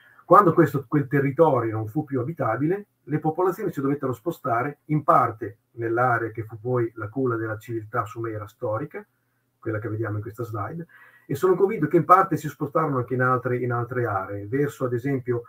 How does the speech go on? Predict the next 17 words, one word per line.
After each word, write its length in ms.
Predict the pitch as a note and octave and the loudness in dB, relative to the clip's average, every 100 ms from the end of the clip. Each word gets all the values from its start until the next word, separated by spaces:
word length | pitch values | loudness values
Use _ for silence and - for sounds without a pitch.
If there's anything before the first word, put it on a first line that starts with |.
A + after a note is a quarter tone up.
| - - _ _ | -18 -20 _ _
ehm, 840 | - B2 A#2+ A#2+ A#2 A#2 A2+ A2+ B2 | -2 0 2 0 -4 -4 -6 -8 -2
verso 320 | C#3 - E3 | -2 2 4
est, 400 | F3 - A#2+ G2+ | 4 0 -12 -6
verso 340 | B2+ C#3 - | -4 -4 -2
il 80 | C3 | -4
con-, 220 | B2 C#3 C3 | -2 -4 -4
il 120 | D3 | -6
subcontinente 640 | - D#3 C#3+ C3+ C#3 B2+ | -4 -4 -2 -2 -2 -2
indiano, 420 | C#3 E3 D#3+ A#2+ A#2 | 0 2 4 2 -2
in 80 | |
particolare 600 | A#2+ C3 F3 F3 F3+ D#3+ | -4 -4 0 2 4 4
verso, 460 | C3 C3+ - C3+ C3+ B2 | 2 0 -2 -4 -4 -4
verso 420 | C#3 B2+ - C#3 | -6 -8 -6 -4
la, 180 | C3+ C3 | 0 0
la 120 | C3 | 0
regione 340 | C3+ B2+ D#3 C3+ | 0 0 0 0
dell'Indo, 540 | C#3 C3 B2+ D#3 - | -2 -2 -2 -2 -6